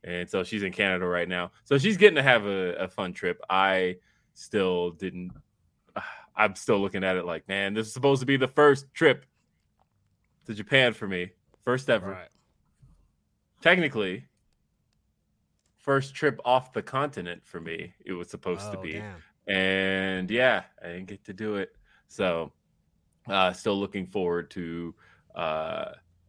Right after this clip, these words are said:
Speaker 1: a, a Japan trip coming up here in the next whenever. Uh, whenever possible, because, uh, it turns out, uh, I think twenty twenty-one's biggest legacy for me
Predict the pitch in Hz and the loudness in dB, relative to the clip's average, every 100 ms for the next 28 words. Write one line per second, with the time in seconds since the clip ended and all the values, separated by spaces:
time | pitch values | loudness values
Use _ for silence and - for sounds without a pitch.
0 | - 82 85 87 87 90 - 95 87 85 | -10 -6 -4 -4 -6 -10 -6 -4 -4 -6
1 | - 80 - - 87 82 82 - - 82 | -8 -8 -10 -14 -12 -10 -10 -10 -10 -8
2 | 80 80 - 82 80 80 80 - - 90 | -6 -8 -10 -12 -8 -6 -8 -10 -20 -16
3 | 87 80 78 - - - _ _ _ _ | -12 -10 -10 -10 -14 -16 _ _ _ _
4 | _ _ _ 80 80 80 113 139 156 156 | _ _ _ -6 -4 2 8 10 8 8
5 | 170 190 - 156 143 87 95 90 90 - | 6 6 2 -8 -8 -4 -2 -2 -4 -14
6 | _ _ - 92 95 - 139 135 147 139 | _ _ -2 2 2 2 2 6 8 8
7 | - _ _ _ _ 90 90 87 90 - | 2 _ _ _ _ 0 2 2 0 -2
8 | - _ _ _ _ _ _ - 127 175 | -10 _ _ _ _ _ _ 4 6 6
9 | 143 165 156 151 151 139 120 107 110 104 | 4 4 4 4 2 2 2 2 0 -2
10 | 90 101 101 98 95 98 101 113 98 98 | 0 0 0 0 0 0 0 -2 -4 -6
11 | 90 90 95 | -4 -2 -2